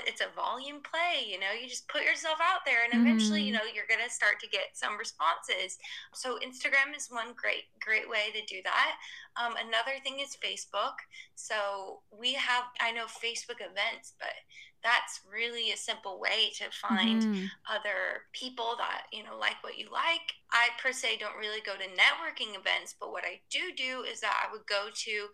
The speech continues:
Speaker 1: for example, if there's, like, a handmade market or a
Speaker 2: Oh,
Speaker 1: sustainability
Speaker 2: nice. Yeah.
Speaker 1: marketplace, which we had a couple of cool events like Meet the Makers, you know, or something like that, where it's a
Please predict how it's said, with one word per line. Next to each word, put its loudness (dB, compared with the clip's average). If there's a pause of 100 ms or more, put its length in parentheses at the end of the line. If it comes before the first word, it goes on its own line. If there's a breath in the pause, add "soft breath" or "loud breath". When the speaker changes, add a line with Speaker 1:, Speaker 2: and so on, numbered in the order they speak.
(320 loud breath)
Speaker 1:
for 0
example, -2
if -2
there's, -4
like, -2
a 0
handmade 2
market -2
or -4
a -4 (280)
Speaker 2:
Oh, 4
Speaker 1:
sustainability -
Speaker 2:
nice. -2
Yeah. 0
Speaker 1:
marketplace, -10 (380 loud breath)
which -4
we -6
had 0
a -4
couple -6
of -10
cool -8
events -6
like -2
Meet -6
the -12
Makers, -4
you -10
know, -6
or -4 (140)
something -6
like -4
that, 2
where 0
it's -4 (340 loud breath)
a -4